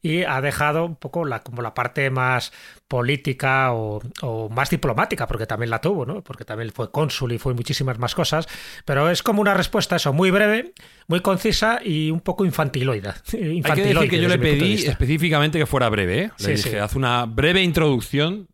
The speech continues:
Speaker 2: una breve presentación de tú quién eres", porque si no, pues el, el párrafo hubiera sido bastante más consustancioso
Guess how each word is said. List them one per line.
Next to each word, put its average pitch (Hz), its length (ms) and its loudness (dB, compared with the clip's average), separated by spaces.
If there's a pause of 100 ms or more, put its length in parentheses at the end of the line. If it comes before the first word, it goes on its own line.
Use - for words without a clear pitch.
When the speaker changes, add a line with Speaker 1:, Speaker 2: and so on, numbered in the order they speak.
(120)
Speaker 2:
una 98 260 -8
breve 120 220 0
presentación 123 420 -4
de 113 80 -2
tú 110 80 -4
quién 110 180 -4
eres", 151 220 -4
porque 92 440 -6
si - 160 -6
no, 117 240 -2 (220)
pues 85 180 -8
el, 76 300 -10
el 78 120 -20
párrafo 90 360 -8
hubiera 87 200 -6
sido 82 420 -6
bastante 85 320 -12
más 87 200 -8
consustancioso 90 840 -8